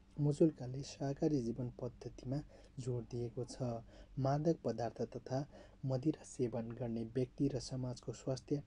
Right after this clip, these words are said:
नकारात्मक असर पर्ने भएकोले त्यसको सेवन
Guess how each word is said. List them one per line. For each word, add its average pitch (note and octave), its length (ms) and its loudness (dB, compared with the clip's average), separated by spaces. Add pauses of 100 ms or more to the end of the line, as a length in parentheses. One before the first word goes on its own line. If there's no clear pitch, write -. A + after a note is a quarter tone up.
नकारात्मक B2+ 580 2
असर B2 300 -6
पर्ने A#2+ 400 0
भएकोले B2+ 600 -4 (580)
त्यसको D#3+ 720 2 (240)
सेवन C3+ 480 0